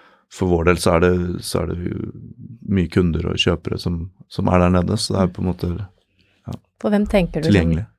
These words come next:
Speaker 2: er det da? Bank og finans, holdt jeg på å si, eller siden du, og
Speaker 1: Er kjøperne?
Speaker 2: advokater, ja, siden, eh, du sa at de ofte er der nede.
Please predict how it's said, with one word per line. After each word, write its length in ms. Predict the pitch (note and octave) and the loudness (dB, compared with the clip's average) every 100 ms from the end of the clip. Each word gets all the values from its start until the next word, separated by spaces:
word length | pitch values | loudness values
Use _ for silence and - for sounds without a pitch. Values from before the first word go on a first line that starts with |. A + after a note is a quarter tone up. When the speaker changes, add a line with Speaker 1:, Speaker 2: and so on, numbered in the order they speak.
| - | -4
Speaker 2:
er 120 | F3+ | -2
det 160 | F3+ E3+ | 2 2
da? 220 | D#3+ E3 E3+ _ | 2 -2 -6 _
Bank 340 | F3+ F3+ F3 F3 | -4 -2 -2 -4
og 60 | F3+ | -2
finans, 340 | F#3 E3+ F3+ | 0 0 -2
holdt 140 | - F3+ | -6 -6
jeg 100 | F3 | -8
på 40 | |
å 40 | F3+ | -6
si, 120 | G3+ | -4
eller 260 | G3 F#3 | -4 -6
siden 180 | F#3+ F#3 | -4 -2
du, 60 | F3 | 0
og 380 | F3 F3 F3+ F3+ | 0 0 -2 0
Speaker 1:
Er 40 | F3+ | 2
kjøperne? 320 | - - A#2 | 4 4 4
Speaker 2:
advokater, 180 | D#3 A#3+ | 4 4
ja, 200 | A3 B3 | 2 0
siden, 380 | A#3+ G3 F#3 F#3 | -2 -6 -4 -2
eh, 140 | F3+ F#3 _ _ | -2 -4 _ _
du 120 | G#3 G3 | -12 -10
sa 140 | F#3+ | -8
at 100 | F#3 | -6
de 140 | F#3+ | -4
ofte 160 | F#3 - | -4 -2
er 60 | E3+ | -2
der 120 | E3+ | 0
nede. 260 | E3+ E3+ | -4 -6